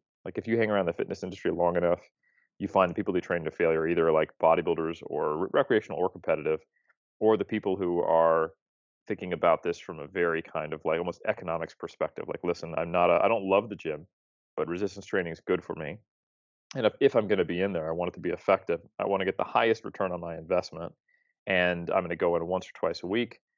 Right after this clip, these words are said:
do upper, lower, or full body, a low volume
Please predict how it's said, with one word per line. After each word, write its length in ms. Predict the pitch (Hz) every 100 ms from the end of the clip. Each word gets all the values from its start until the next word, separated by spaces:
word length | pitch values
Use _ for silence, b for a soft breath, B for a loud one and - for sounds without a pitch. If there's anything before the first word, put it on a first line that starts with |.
| _ _ -
do 140 | 82
upper, 360 | - 92 98 90
lower, 380 | 90 90 90 92
or 180 | 82
full 240 | 82 - 87
body, 520 | 98 98 98 95 87 _ _ _
a 40 | 85
low 280 | 85 92 95
volume 480 | 98 95 92 90